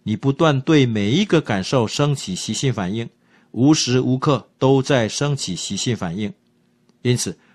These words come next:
这是一个增长痛苦的过程，你不断地在增长痛苦。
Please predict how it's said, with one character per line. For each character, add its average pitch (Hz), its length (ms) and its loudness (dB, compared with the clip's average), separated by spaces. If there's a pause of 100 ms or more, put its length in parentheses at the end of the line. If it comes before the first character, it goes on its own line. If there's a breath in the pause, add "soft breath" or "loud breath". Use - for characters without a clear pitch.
(100)
这 135 160 4
是 123 260 -2
一 151 80 2
个 131 320 -4
增 190 380 2
长 95 220 0
痛 165 260 0
苦 98 160 -6
的 92 100 -6
过 113 200 0
程， 92 360 -8 (360 soft breath)
你 113 180 -2
不 170 160 -2
断 202 240 2
地 165 100 0
在 147 180 0
增 160 360 0
长 92 240 -4
痛 120 200 -2
苦。 - 240 -12